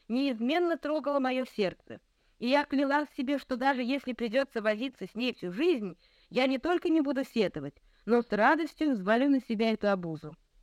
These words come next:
Я думаю, что смогла бы уговорить Неда позволить мне венчаться в белом, лишь бы доставить удовольствие Эмили, если бы она не донимала меня так откровенно. Жаль, что она заходила слишком далеко,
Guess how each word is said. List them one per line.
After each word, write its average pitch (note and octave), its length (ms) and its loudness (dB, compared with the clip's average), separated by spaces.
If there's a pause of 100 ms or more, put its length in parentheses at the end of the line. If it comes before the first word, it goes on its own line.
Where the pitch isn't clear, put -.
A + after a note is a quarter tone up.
(680)
Я F#3+ 180 2
думаю, G#3 300 4
что G3 160 -2
смогла G3 440 0
бы F#3 120 -2
уговорить F#3 480 0
Неда G3 320 0
позволить F3+ 480 -2
мне F3+ 140 -2
венчаться G#3+ 500 -2
в A#3 80 -2
белом, A#3 380 2 (380)
лишь E3+ 200 0
бы F3 80 -2
доставить F#3 520 0
удовольствие G3 680 0
Эмили, G3+ 480 2 (560)
если F#3 260 -4
бы F#3+ 100 2
она G3 220 4
не G3 140 0
донимала A3 440 4
меня F3 300 -2
так E3 200 -4
откровенно. F3 600 -2 (1400)
Жаль, A#3+ 300 2
что - 160 2
она C4 160 4
заходила B3+ 440 0
слишком B3 460 0
далеко, A#3+ 460 -4